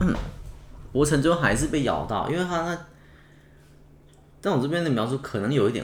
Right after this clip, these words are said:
混乱，可能有一点混乱。总之他先跳下去，然后跳下去的时候，他的那个氧气筒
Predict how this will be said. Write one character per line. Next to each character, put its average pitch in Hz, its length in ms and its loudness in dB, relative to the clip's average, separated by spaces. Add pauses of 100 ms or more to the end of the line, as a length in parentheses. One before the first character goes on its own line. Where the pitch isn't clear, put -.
混 98 220 -4
乱， 87 240 -6 (140)
可 107 140 -14
能 120 80 -2
有 117 120 0
一 110 60 -2
点 104 140 -6
混 95 260 -6
乱。 92 180 -10 (1300)
总 123 220 0
之 147 140 0
他 170 120 -2
先 160 160 0
跳 151 260 0
下 120 180 2
去， - 360 -6 (120)
然 104 220 -4
后 135 240 2
跳 151 200 -2
下 139 80 2
去 143 160 -2
的 120 80 2
时 95 240 -4
候， 110 340 -4 (1200)
他 127 160 -4
的 120 140 0
那 110 120 -2
个 107 140 0
氧 80 180 -4
气 113 220 -2
筒 98 200 -8